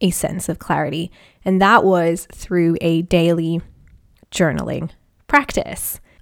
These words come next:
I still was a little bit skeptical about the power of journaling as I'd seen other people talking about it until last year I decided to get myself a copy of The Artist Way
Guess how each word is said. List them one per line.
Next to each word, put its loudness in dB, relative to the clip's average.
I 2
still 2
was 4
a 0
little 0
bit -4
skeptical -2
about 2
the -4
power 4
of -2
journaling -2
as -2
I'd -2
seen -4
other -2
people -2
talking -2
about 2
it 0
until 2
last 2
year 2
I 0
decided -4
to -14
get -2
myself -8
a -16
copy -6
of -4
The 0
Artist -4
Way -6